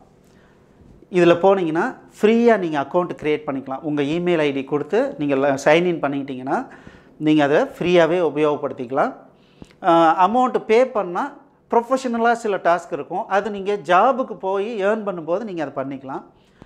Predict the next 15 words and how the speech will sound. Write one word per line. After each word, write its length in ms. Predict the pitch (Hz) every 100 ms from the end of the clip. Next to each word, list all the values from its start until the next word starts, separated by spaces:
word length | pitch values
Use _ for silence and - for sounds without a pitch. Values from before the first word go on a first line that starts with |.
| - _ _ _ _
அப்படி 260 | 180 - 196
இல்லாதவர்கள் 760 | 214 277 262 220 185 160 226 285 - _ _ -
நம்ம 260 | 180 233 240
ஃப்ரீயில 540 | 233 254 269 254 240 226 214 - 196
அவங்க 280 | 170 185 175
என்ன 180 | 175 208
கொடுத்துருக்காங்களோ 680 | 196 175 - 165 147 147 240 175
அதுவே 260 | 170 208
நமக்கு 260 | 262 202 170
ரொம்ப 300 | 151 190 240 -
போதுமானது. 560 | 170 160 143 131 117 175 - _ _ _ _ _ -
இதுவும் 340 | 202 269 269
பார்த்தீங்கன்னா 400 | 214 208 180 220 240
ஸ்மார்ட் 360 | - 220 285 -
ஃபோன்ல 340 | 233 196 175